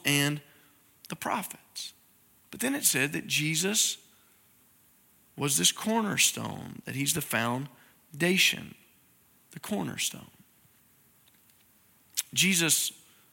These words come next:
quoted this, and we just sang the song, "Christ Alone, Cornerstone." But Jesus quoted this saying,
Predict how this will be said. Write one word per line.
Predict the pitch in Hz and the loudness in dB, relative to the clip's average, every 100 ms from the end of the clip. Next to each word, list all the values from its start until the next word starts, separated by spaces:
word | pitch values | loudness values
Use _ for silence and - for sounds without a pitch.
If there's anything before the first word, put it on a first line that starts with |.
| _ | _
quoted | - 185 190 156 113 | -2 4 4 4 0
this, | 120 117 147 - | 0 2 2 0
and | - - | -2 -8
we | - 147 | -4 -2
just | 127 - | 2 2
sang | 139 156 | 2 -2
the | 110 | 0
song, | - 143 131 123 120 | 0 0 0 -2 -6
"Christ | - 113 123 - | -4 0 0 0
Alone, | 127 127 127 | -2 -4 -4
Cornerstone." | 117 - 131 110 - - 151 120 110 120 143 - - - _ _ _ _ _ _ _ - - - | -8 -8 -6 -2 0 2 0 0 -2 -6 -10 -20 -20 -20 _ _ _ _ _ _ _ -20 -20 2
But | 185 | 8
Jesus | 254 262 196 | 8 8 4
quoted | - - 196 180 139 135 - - - | 0 2 6 6 4 2 -2 -14 -18
this | - 135 160 - - | -6 2 4 2 2
saying, | - - 160 139 110 110 120 156 | 4 6 6 6 4 -2 -4 -8